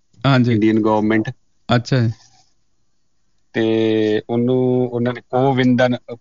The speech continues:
Speaker 2: ਦਿੱਤਾ ਸਰਟੀਫਿਕੇਟ ਵੀ ਇਹਨਾਂ ਨੂੰ ਦੋਵੇਂ ਟੀਕੇ ਲੱਗ ਚੁੱਕੇ ਆ, ਤੇ ਫਿਰ ਉਹ, ਅ, ਵੈਲਿਡ ਹੋਣਗੇ। ਉੱਥੇ ਉਹਦਾ ਪਾਸਪੋਰਟ ਨੰਬਰ ਕਹਿੰਦੇ ਅਸੀਂ ਮੈਂਸ਼ਨ ਕਰ ਦਾਂਗੇ ਕਿ ਇਹਨੂੰ ਦਵਾਈ ਮਿਲ ਚੁੱਕੀ ਹੈ।
Speaker 1: ਇਹ, ਇਹ ਆਸਟ੍ਰੇਲੀਆ ਦੇ ਵਿੱਚ ਮੈਡੀਕੇਅਰ ਦੇ ਰਾਹੀਂ ਆਉਣਗੇ?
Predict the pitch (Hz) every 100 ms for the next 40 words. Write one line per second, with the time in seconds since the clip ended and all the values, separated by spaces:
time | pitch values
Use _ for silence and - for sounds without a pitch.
0 | _ 107 - 120 117 107 113 107 113 110
1 | 110 117 117 113 107 110 110 117 113 110
2 | 107 117 117 110 _ _ - 107 113 110
3 | 101 95 - 113 - 123 117 104 113 113
4 | 113 113 104 _ 113 - - 113 113 123
5 | 127 123 117 110 - 127 127 123 117 -
6 | 120 117 113 113 107 110 117 107 110 101
7 | 87 98 95 98 90 98 101 98 107 104
8 | 101 95 92 95 85 82 82 - 92 95
9 | 127 _ - 175 208 - 185 - 175 180
10 | 196 196 196 - 196 175 147 143 160 190
11 | 190 202 196 196 190 190 180